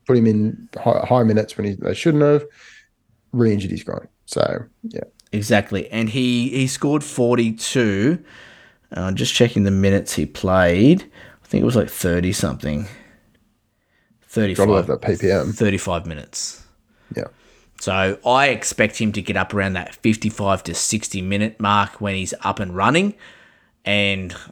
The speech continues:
Speaker 2: that's a sixty-five average. Like, he's just that type of player. He's got a huge engine. He's super fit, super strong, um, has a nice offload as well. So if he's available,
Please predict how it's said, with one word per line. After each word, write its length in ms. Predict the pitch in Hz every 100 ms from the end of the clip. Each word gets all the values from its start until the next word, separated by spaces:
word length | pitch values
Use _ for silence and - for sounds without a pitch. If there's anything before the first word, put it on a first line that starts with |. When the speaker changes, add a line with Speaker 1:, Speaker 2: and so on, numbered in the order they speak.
| -
Speaker 2:
that's 240 | 113 110
a 40 | 101
sixty-five 720 | 110 107 101 92 87 85 -
average. 600 | 78 80 69 64 - -
Like, 240 | 82 85 -
he's 260 | 107 95
just 240 | - 95 -
that 220 | 87 -
type 180 | 90 76
of 140 | 67
player. 260 | 82 67 60
He's 240 | 113 101
got 140 | 110 95
a 60 |
huge 380 | 90 131 127 107
engine. 520 | 104 113 117 113 113 -
He's 200 | 104 -
super 240 | 147 107
fit, 300 | - 120 113
super 260 | - 117 107
strong, 420 | - 110 107 104 - - - -
um, 280 | 98 98 90
has 180 | 117 113
a 60 |
nice 200 | 107 98
offload 440 | - 104 - 98 92
as 180 | -
well. 240 | 98 95 95
So 300 | - 92 90 - -
if 120 | - 127
he's 180 | 123
available, 600 | 113 98 98 92 98 95